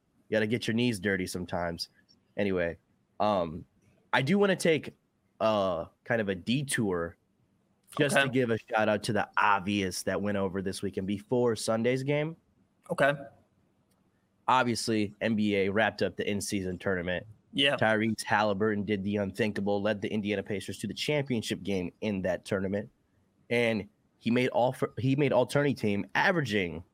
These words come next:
Speaker 1: twenty-six point seven game, points per game, thirteen point three assists per game, and he shot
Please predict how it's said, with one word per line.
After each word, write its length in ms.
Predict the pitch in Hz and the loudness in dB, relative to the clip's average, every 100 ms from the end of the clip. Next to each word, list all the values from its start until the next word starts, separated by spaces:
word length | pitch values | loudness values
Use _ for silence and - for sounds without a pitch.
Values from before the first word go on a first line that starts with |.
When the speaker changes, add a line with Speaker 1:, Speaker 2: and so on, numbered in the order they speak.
| _ _ | _ _
Speaker 1:
twenty-six 600 | - 147 170 160 - 139 | -4 0 0 0 0 -2
point 240 | - 135 110 | 0 0 0
seven 340 | 113 104 110 - | 0 0 -2 -2
game, 220 | 101 95 - - | -2 -2 -4 -2
points 240 | 127 113 | -2 0
per 120 | 117 | -2
game, 340 | 92 87 85 98 _ _ _ _ _ _ _ _ | -2 -2 -2 -6 _ _ _ _ _ _ _ _
thirteen 440 | 131 131 - 147 139 | 0 0 0 0 2
point 260 | 139 117 - _ - | 0 0 -4 _ -2
three 400 | 180 190 135 - | 2 4 2 0
assists 420 | 95 - - 143 | -2 -2 0 0
per 180 | - 101 | -2 -4
game, 400 | 85 87 87 85 - _ _ _ _ _ - | 0 0 -2 -6 -12 _ _ _ _ _ -2
and 100 | 107 | 0
he 100 | 113 | 2
shot 340 | 104 139 117 | 2 2 2